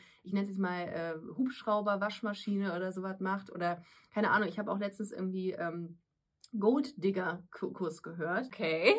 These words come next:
Speaker 1: Also es gibt verschiedene
Speaker 2: <laughs>
Speaker 1: Varianten von schlechten Kussarten. Ich weiß nicht, ob man dann irgendwann an den Punkt kommt, dass es richtig leidenschaftlich werden
Speaker 2: Mhm.
Speaker 1: kann.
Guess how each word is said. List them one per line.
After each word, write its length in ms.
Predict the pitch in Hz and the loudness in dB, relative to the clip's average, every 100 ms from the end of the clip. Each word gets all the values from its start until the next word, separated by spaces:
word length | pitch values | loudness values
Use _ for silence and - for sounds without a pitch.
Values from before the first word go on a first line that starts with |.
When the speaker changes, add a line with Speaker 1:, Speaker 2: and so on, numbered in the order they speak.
| - 381 | 10 10
Speaker 1:
Also 120 | 214 | 10
es 100 | 220 | 6
gibt 200 | 277 - | 0 -2
verschiedene 440 | - 254 294 - | 0 4 8 10
Speaker 2:
<laughs> 320 | 262 247 330 226 | 10 8 6 6
Speaker 1:
Varianten 420 | 240 233 254 240 | 6 6 6 4
von 160 | 226 | 2
schlechten 400 | 214 233 233 226 | 2 2 2 0
Kussarten. 720 | 214 262 - 165 170 208 233 - - _ - - | -2 -4 -2 -4 -2 0 -2 -4 -20 _ -16 -14
Ich 180 | 196 | -10
weiß 280 | 208 240 254 | -4 -2 -2
nicht, 200 | 302 254 | -4 -4
ob 160 | 214 - _ _ _ _ - | -6 -8 _ _ _ _ -2
man 200 | 214 214 | 0 2
dann 400 | 208 247 254 - | 4 6 6 6
irgendwann 300 | 214 240 240 | 4 4 4
an 80 | 220 | 2
den 100 | 214 | 0
Punkt 240 | - 247 254 | -2 -4 -2
kommt, 420 | 226 220 208 - | 0 0 -4 -6
dass 100 | 196 | -4
es 200 | 196 - | -6 -2
richtig 500 | 214 233 226 214 - - | -2 -2 -4 -10 -10 -2
leidenschaftlich 800 | 196 247 196 - 147 - - 196 | 0 2 -2 -6 -14 -14 -6 0
werden 260 | 185 170 | 0 -2
Speaker 2:
Mhm. 80 | 180 | -6
Speaker 1:
kann. 320 | 202 - 175 | -6 -6 -8